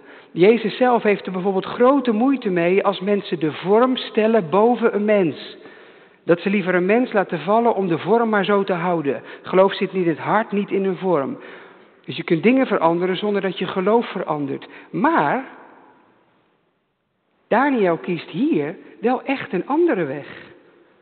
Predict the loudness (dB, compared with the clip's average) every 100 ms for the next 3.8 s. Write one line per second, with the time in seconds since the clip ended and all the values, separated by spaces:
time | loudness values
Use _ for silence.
0 | _ _ _ _ _ _ _ _ -2 0
1 | 2 2 2 2 2 0 0 2 4 4
2 | 4 2 2 2 2 2 2 2 2 2
3 | 0 0 0 2 2 2 -4